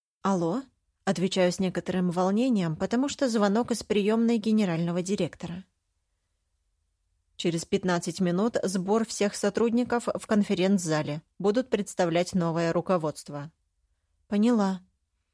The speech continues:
Озвучиваю распоряжение девочкам и дальше погружаюсь с головой в отчет.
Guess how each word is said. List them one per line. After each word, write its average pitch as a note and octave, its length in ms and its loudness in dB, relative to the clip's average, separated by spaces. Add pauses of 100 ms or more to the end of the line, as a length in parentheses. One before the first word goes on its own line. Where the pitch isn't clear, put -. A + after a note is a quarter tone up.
(240)
Озвучиваю G#3 600 2
распоряжение F#3+ 800 2
девочкам A#3 540 2
и A3 180 0
дальше G3+ 340 2
погружаюсь E3+ 720 0
с - 40 -12
головой F3 500 0
в D3 60 -6
отчет. E3 480 -8